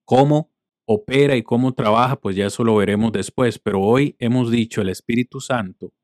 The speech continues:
comienza a morar en la vida de este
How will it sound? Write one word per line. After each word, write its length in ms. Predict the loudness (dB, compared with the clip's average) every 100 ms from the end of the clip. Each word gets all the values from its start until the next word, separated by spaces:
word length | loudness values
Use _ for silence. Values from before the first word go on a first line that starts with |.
| _ _ -2
comienza 720 | 2 2 2 2 0 -2 -4
a 40 |
morar 380 | -2 -2 0 0
en 160 | 0 -2
la 120 | -2
vida 460 | 0 2 2 -2 _ _ _ _ -12
de 340 | -8 -2 0
este 380 | -2 -2 -6 -6